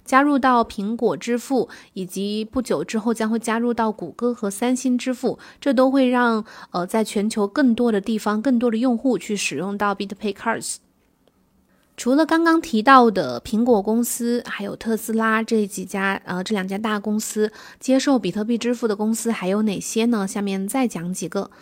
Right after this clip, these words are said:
比如说世界知名的支付巨头公司贝宝，PayPal，呃，他们公司也指出，在今年早些时候开始，美国用户可以通过自己的账户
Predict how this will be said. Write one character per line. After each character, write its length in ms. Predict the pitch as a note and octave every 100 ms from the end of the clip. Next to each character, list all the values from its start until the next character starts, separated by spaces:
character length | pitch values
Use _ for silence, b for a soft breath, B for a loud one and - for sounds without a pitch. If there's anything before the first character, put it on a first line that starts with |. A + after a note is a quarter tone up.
| B B
比 100 | -
如 140 | F3+ G3+
说 440 | - A#3+ A#3 A#3+
世 220 | - C4
界 160 | A3+ A3+
知 180 | - A#3+
名 300 | A3 F3+ F#3+
的 260 | G3+ G3
支 200 | F#3+ A3+
付 240 | A3+ B3 A3
巨 200 | - A3
头 280 | - F3+ F3+
公 240 | A3 A3
司 420 | - A3 G#3+ - -
贝 160 | A#3
宝， 340 | A3 - C3+ -
PayPal， 360 | - A3 A3 - B B B B
呃， 160 | F3+
他 180 | G3 A#3+
们 100 | A#3+
公 180 | B3+ B3+
司 260 | - A#3+
也 160 | G#3+ F#3
指 180 | G#3 E3+
出， 220 | - G#3
在 160 | G#3+ G3+
今 300 | - B3 C4
年 280 | G3+ F3
早 220 | G3 - -
些 180 | -
时 160 | B3 G#3
候 140 | F#3
开 240 | G#3 B3 B3+
始， 220 | - -
美 180 | F3+ E3+
国 160 | G3+
用 180 | A3+ A#3
户 200 | A3 A#3
可 180 | G#3 G3+
以 80 | F#3+
通 240 | G#3 A3
过 160 | A#3 G#3+
自 140 | A#3
己 100 | G#3
的 100 | A#3
账 300 | A3+ B3+ A#3
户 280 | G#3+ C4+